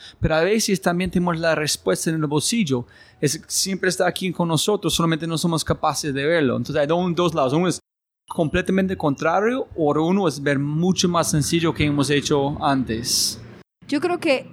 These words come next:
Speaker 2: en algunos casos, eh, una y en algunos casos la otra, ¿no? Ah, yo ten-, tiendo a ser, eh, alguien alguna vez me dijo, un chileno, me dijo que yo era muy contracultural.
Speaker 1: <laughs>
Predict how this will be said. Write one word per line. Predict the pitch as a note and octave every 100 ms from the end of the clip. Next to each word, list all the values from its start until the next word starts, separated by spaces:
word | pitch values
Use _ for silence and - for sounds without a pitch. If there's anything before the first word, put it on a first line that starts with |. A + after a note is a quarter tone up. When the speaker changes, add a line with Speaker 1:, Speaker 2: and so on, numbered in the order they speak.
| -
Speaker 2:
en | A3
algunos | G#3 G3 A3 B3 -
casos, | C4 B3+ B3+ B3+ - - -
eh, | A3+ G3+ F#3+ F#3 F3+ F#3
una | C4 C#4+ D4
y |
en | A#3+
algunos | F#3 F#3 F#3
casos | G#3 A3+
la | G#3
otra, | F3+ F3+ - - _ _
¿no? | G3+ G3 B3
Ah, | A3 G#3+ G#3+
yo | B3 C4
ten-, | C4+ B3+ A3
tiendo | B3 A3+ A#3+
a |
ser, | A#3+ A3+ A3
eh, | A3
alguien | G#3+ G3 G#3+
alguna | A3 F#3 G3
vez | G3+
me | G#3+
dijo, | G3+
un | F#3+ -
chileno, | A#3 G#3+ G3
me | F3+
dijo | F#3
que | G#3+
yo | F#3
era | F#3
muy | G#3
contracultural. | G#3 A3+ G#3+ G#3 - F#3+ F3 F3 E3
Speaker 1:
<laughs> | -